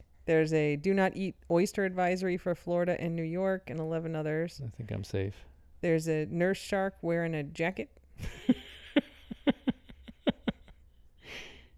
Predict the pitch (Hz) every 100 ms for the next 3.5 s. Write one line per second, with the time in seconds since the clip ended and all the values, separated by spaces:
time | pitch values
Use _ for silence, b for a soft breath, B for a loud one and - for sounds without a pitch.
0 | - - 180 135 110 101 - - - -
1 | - 117 139 - - 110 143 139 123 277
2 | 294 240 233 226 208 185 214 240 - 233
3 | 240 - 226 190